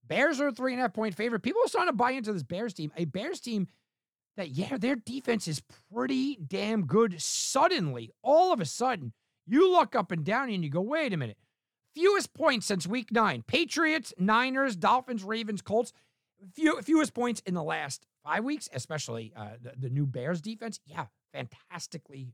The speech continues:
Chicago Bears. Justin Fields is back. They are rested. They are off of a bye. The Lions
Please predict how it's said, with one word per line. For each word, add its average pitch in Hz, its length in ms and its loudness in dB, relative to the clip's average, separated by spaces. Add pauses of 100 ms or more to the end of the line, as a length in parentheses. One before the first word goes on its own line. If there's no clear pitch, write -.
Chicago 117 480 -14
Bears. 107 340 -10 (540)
Justin 127 300 -6
Fields 180 280 -2
is 113 140 -6
back. - 320 -10 (240)
They 131 160 -4
are 190 140 2
rested. 151 520 -4
They 110 140 -8
are 160 100 2
off 190 160 0
of 175 140 -6
a 202 40 -4
bye. 147 360 -6
The 139 100 -8
Lions 139 520 -8